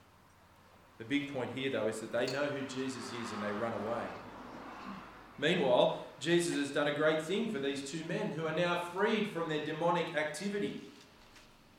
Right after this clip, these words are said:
And they're set free to live a normal life once again. And of course, as has happened in, uh, the earlier part of chapter eight, news about this spreads.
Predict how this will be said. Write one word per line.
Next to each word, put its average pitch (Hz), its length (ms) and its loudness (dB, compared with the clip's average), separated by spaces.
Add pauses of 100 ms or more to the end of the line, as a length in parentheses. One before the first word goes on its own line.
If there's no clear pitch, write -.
And 151 100 -10
they're 151 60 -2
set 208 440 -2
free 202 300 0
to 165 100 -4
live 175 180 2
a 170 40 -2
normal 185 600 0
life 240 260 -2
once 160 240 -2
again. - 440 -8 (1160)
And 208 120 4
of 220 100 4
course, 247 320 8
as 226 240 6
has 185 160 8
happened 190 340 6
in, 170 140 2
uh, 165 240 0
the 175 160 2
earlier 240 320 8
part 165 240 4
of 151 60 -4
chapter 143 360 2
eight, - 220 2 (260)
news 285 280 6
about 196 340 4
this 202 260 2
spreads. - 840 2